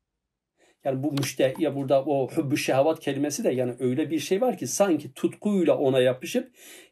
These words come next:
adeta her şeyiyle, bütün vücuduyla, bütün zerreleriyle, bütün, e, hücreleriyle şehvet kesilmiş. Hırsla istek kesilmiş. Yani bunu elde edeyim. Yani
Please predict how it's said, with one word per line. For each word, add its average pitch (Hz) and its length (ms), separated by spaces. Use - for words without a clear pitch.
adeta 190 480
her 196 220
şeyiyle, 156 540
bütün 180 340
vücuduyla, 147 500
bütün 185 240
zerreleriyle, 135 960
bütün, 143 540
e, 139 60
hücreleriyle 147 1040
şehvet 165 580
kesilmiş. - 640
Hırsla - 420
istek - 380
kesilmiş. - 420
Yani - 240
bunu 160 140
elde 139 300
edeyim. 127 240
Yani 131 180